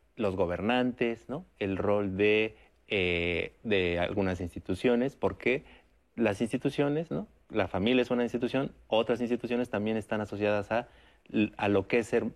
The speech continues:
un varón, a lo que es ser una mujer, ¿no? O sea, a lo masculino, a lo femenino, y eso lo, va a cambiar,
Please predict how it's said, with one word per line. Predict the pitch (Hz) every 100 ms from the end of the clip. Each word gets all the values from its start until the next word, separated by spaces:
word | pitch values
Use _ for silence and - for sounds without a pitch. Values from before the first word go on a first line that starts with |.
| _ _ _
un | 113 104
varón, | 98 107 117 -
a | 98
lo | 90
que | 104
es | 92
ser | 107 - _ -
una | 107 95 92
mujer, | 98 131 131 -
¿no? | 147 -
O | -
sea, |
a | - 90
lo | 87
masculino, | 87 87 92 98 104
a |
lo | 107
femenino, | 117 123 127 151 - - _
y | 117 110
eso | 104 117 117 - _ _ _ _
lo, | 110 98 -
va | 107
a | 107
cambiar, | 127 160